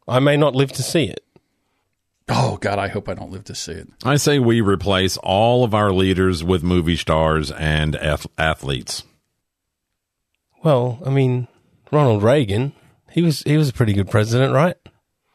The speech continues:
Speaker 2: Yeah, he was. And he, you know, and he was really good. He was, he was the governor of California before he was president.
Speaker 1: There you go.
Speaker 2: Right?
Speaker 1: <laughs> There's the path to the White House.
Speaker 2: Path to the White House. President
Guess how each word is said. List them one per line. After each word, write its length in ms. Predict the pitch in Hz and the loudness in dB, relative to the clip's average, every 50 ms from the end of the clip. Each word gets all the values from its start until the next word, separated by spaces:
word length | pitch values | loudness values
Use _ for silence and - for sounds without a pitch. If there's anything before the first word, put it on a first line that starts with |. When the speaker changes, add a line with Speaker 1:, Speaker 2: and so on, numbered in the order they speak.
| _ | _
Speaker 2:
Yeah, 180 | 151 202 285 269 | -2 0 0 0
he 80 | 185 | 0
was. 420 | 165 190 220 269 294 160 117 - - - | -2 -2 -4 -4 -4 -6 -8 -10 -14 -8
And 140 | - 127 139 | -2 0 0
he, 60 | 147 147 143 143 135 | 0 0 -2 -4 -6
you 140 | 143 151 160 | -6 -4 -2
know, 140 | 139 131 147 | 0 0 0
and 80 | 160 | 0
he 60 | 156 | 0
was 160 | 147 147 131 117 | -2 -2 -2 -2
really 220 | 143 160 156 147 | 0 0 0 0
good. 300 | 135 147 147 143 139 - | 0 0 -2 -2 -4 -8
He 120 | - 143 139 | -6 -6 -4
was, 260 | 139 139 120 - - _ - | -2 -4 -4 -6 -12 _ -8
he 60 | 139 | -2
was 160 | 143 139 131 | -2 -2 0
the 80 | - 139 | 0 0
governor 280 | 120 156 160 160 165 160 | 2 2 2 2 0 -2
of 80 | 135 | -2
California 560 | - - 160 156 151 - - 156 190 226 180 | 0 0 2 2 2 0 0 0 0 2 2
before 300 | 131 113 113 - 131 127 123 | 0 -2 -4 -2 -2 -2 0
he 60 | 117 | 0
was 100 | 113 113 | -2 -4
president. 600 | - - 147 180 190 147 131 139 151 175 - - | 0 0 0 0 0 -2 -6 -6 -6 -8 -10 -4
Speaker 1:
There 120 | 110 110 120 | 0 2 2
you 120 | 135 139 135 | 2 4 4
go. 380 | 147 156 180 196 175 123 95 85 - - _ _ _ _ _ _ _ _ _ _ _ _ _ _ | 4 4 4 2 2 0 -2 -6 -10 -16 _ _ _ _ _ _ _ _ _ _ _ _ _ _
Speaker 2:
Right? 360 | 110 117 131 156 233 254 - _ | 0 0 2 2 0 -4 -6 _
Speaker 1:
<laughs> 60 | _ - 117 - - - | _ -6 -6 -6 -2 -4
There's 160 | - 151 - | -4 -2 0
the 100 | 165 147 | -4 -4
path 400 | - - - 147 143 135 - _ - | -2 -2 0 0 0 -2 -4 _ -4
to 100 | 151 135 | -4 0
the 160 | 123 131 123 | 0 0 0
White 340 | 107 123 127 127 123 - - | 2 2 2 2 0 -2 -2
House. 640 | - - - - - - - - - - - - - - | -6 -6 -6 -6 -12 -12 -12 -14 -20 -20 -20 -20 -12 -2
Speaker 2:
Path 260 | - 120 127 139 - | 0 2 2 2 0
to 80 | - 175 | -2 -4
the 80 | 185 | -2
White 220 | 175 185 214 254 240 | 0 0 0 0 0
House. 380 | 208 190 151 139 - - - _ _ _ _ _ _ _ _ _ _ _ _ _ _ _ _ _ _ _ _ _ _ _ _ _ _ _ _ _ _ _ _ | 0 -2 -2 -4 -4 -10 -16 _ _ _ _ _ _ _ _ _ _ _ _ _ _ _ _ _ _ _ _ _ _ _ _ _ _ _ _ _ _ _ _
President 640 | - - 185 190 220 226 208 226 233 233 220 202 170 | 0 2 4 4 4 2 0 2 2 2 2 0 -4